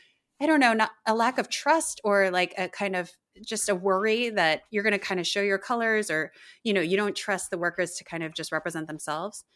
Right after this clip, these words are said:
in an Amazon labor union and other grassroots efforts, you don't have that.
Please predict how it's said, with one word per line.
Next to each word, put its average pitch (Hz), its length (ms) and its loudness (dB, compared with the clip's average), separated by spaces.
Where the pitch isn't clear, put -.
in 196 100 4
an 202 140 4
Amazon 202 400 0
labor 185 220 -2
union 175 340 -2
and 165 100 -4
other 160 200 -4
grassroots 175 400 -4
efforts, 240 360 -8
you 196 60 -4
don't 202 240 -4
have 196 240 -4
that. - 240 -12